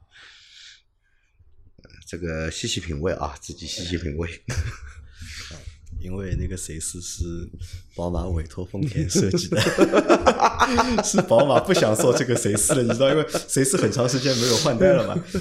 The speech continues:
Speaker 2: 就宝马委托了丰田，“你帮我设计一个”，对吧？那丰田顺便就是把自己的牛魔王又复活了嘛，反正他也东西也做了嘛，又复活了一套。啊，那我们再看啊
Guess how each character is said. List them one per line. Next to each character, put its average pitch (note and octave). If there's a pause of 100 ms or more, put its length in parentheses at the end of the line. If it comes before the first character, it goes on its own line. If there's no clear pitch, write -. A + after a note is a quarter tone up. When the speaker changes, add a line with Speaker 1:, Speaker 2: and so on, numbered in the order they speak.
Speaker 2:
就 B2 (720)
宝 A#2+
马 A#2
委 A2
托 C3+
了 B2
丰 C3+
田 G2 (380)
，“你 G#2
帮 B2
我 G#2
设 A#2
计 G2+
一 F#2
个”， -
对 -
吧？ - (260)
那 G#2
丰 A#2+
田 A2
顺 A#2
便 A#2
就 A2
是 G#2 (260)
把 G#2+
自 A2+
己 A#2
的 G2+
牛 G2+
魔 A2
王 G#2
又 A2
复 B2
活 F#2+
了 A2+
嘛， G#2+
反 G#2+
正 C#3+
他 D#3
也 B2 (380)
东 D3+
西 D3
也 A2+
做 D#3
了 C3
嘛， G2 (360)
又 A#2+
复 C#3
活 G2+
了 G#2+
一 G2+
套。 - (2250)
啊， -
那 -
我 -
们 E2+
再 F#2
看 -
啊 F2+